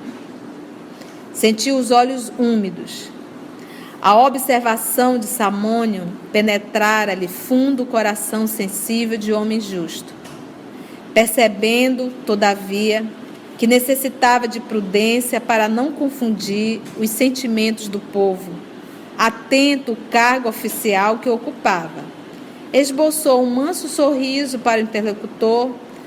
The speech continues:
bateu-lhe levemente no ombro e, com acento de fraternal sinceridade,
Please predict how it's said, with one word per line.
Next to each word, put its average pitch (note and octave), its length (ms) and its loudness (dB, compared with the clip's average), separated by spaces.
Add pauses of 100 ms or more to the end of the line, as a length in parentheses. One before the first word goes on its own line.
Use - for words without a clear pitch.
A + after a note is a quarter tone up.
(220)
bateu-lhe B3 760 4
levemente A#3+ 840 0
no G#3+ 160 -2
ombro A#3+ 540 -2 (680)
e, A3+ 100 -2
com C4 520 4
acento B3 840 0
de G#3 120 -4
fraternal A3 680 2
sinceridade, G#3 1160 0